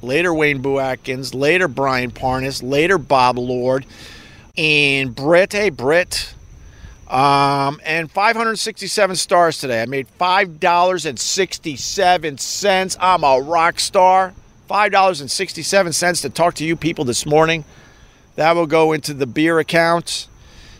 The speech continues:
and I will pay out handsomely someday.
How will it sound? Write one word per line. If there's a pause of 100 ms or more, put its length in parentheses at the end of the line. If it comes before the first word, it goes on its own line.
and
I
will
pay
out
handsomely
someday.